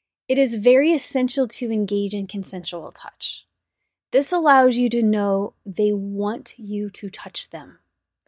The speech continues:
which supports your pleasure in touching, and it will enable them to make their own choice at that moment for what is best for them. Do they want your touch? Yes or no? When?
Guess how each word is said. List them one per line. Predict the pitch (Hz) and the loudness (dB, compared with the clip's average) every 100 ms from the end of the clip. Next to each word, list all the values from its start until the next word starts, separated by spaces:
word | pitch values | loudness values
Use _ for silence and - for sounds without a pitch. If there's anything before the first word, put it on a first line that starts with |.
| _ _ _ | _ _ _
which | 233 233 | -2 2
supports | - 233 - 277 277 202 | 2 0 6 4 6 0
your | 220 302 311 | 4 4 4
pleasure | 240 208 226 | 2 2 2
in | 226 | 0
touching, | 226 269 311 - 262 - 170 _ _ _ _ _ | 0 -2 0 2 2 2 -10 _ _ _ _ _
and | 220 240 | 0 0
it | 226 | 4
will | 247 226 | 4 4
enable | 233 - 226 233 240 254 | 2 0 0 2 4 4
them | 202 214 214 | 4 0 0
to | - 208 196 | 0 0 2
make | 196 202 196 208 - | 2 2 2 0 0
their | 220 220 | -2 -2
own | 196 196 | -4 -4
choice | 190 180 175 180 - - - | -4 -6 -6 -6 -10 -14 -4
at | 208 - | -4 2
that | 294 302 | 4 4
moment | 214 196 190 - | 2 2 0 -2
for | 220 | -2
what | 208 196 | 0 0
is | 196 180 | 0 -2
best | 180 196 - | -4 -4 -6
for | - 180 | -6 -8
them. | 180 - _ _ _ _ _ _ _ _ _ _ _ _ _ | -10 -18 _ _ _ _ _ _ _ _ _ _ _ _ _
Do | 202 175 | -10 -6
they | 165 | -6
want | 170 - | -6 -2
your | 262 | 0
touch? | 294 339 - - - _ - | 4 4 4 0 -4 _ -8
Yes | 220 277 | -2 4
or | |
no? | 269 302 185 - _ _ _ _ _ _ _ - | 4 2 -2 -10 _ _ _ _ _ _ _ -6
When? | 185 277 294 180 | 0 2 2 -2